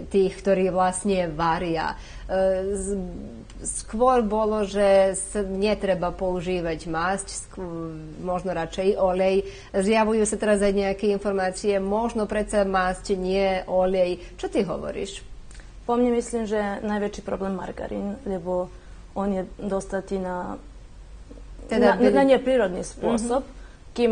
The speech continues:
Speaker 2: masť, dávam prednosť viacej masti ako margarínu, lebo to je zas prírodne a ináč im, m, drahšie pražiť na masti, lebo nejaké škodlivé produkty sa, e, nejaké škod-, škodlivé produkty sa v tom procese nedostávajú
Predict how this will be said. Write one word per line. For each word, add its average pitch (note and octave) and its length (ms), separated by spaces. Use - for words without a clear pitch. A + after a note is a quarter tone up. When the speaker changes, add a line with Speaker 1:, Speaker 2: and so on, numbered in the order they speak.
Speaker 2:
masť, - 480
dávam G#3 320
prednosť G#3 480
viacej G#3 240
masti F#3 480
ako G3 400
margarínu, F#3 560
lebo F#3+ 240
to F#3+ 160
je F3+ 80
zas F3+ 320
prírodne G3+ 480
a A3+ 160
ináč A3+ 400
im, A3 160
m, A3 240
drahšie A3+ 320
pražiť G#3+ 560
na F#3 80
masti, F#3 480
lebo G3+ 240
nejaké G3 640
škodlivé F#3+ 480
produkty G3 640
sa, F3 400
e, F#3 320
nejaké A#3 320
škod-, G#3+ 400
škodlivé G#3+ 400
produkty G#3 560
sa F3+ 320
v F3 80
tom F#3+ 160
procese F3+ 480
nedostávajú G#3 800